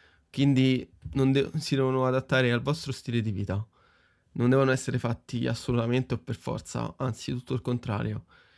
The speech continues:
in quanto ognuno di noi è, mm, diverso, quindi può esserci una routine che si adatta al nostro stile di vita, oppure un sistema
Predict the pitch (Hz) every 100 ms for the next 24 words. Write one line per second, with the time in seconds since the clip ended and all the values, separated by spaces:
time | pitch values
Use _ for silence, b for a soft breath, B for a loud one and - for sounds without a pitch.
0 | b - 120 139 135 - 127 123 - 135
1 | 147 151 139 135 131 135 147 156 180 -
2 | _ _ _ _ _ _ _ _ _ 127
3 | 117 113 107 107 - - 113 120 113 -
4 | 117 113 b b b _ 147 143 131 127
5 | 120 127 123 131 120 - 123 120 110 -
6 | _ _ _ _ _ _ _ _ - 123
7 | 127 127 151 156 135 113 117 - 120 110
8 | 101 _ - 117 113 117 113 117 - 120
9 | - 113 113 127 147 156 165 b b b
10 | b - - 160 165 165 - 131 123 135
11 | - 135 135 139 139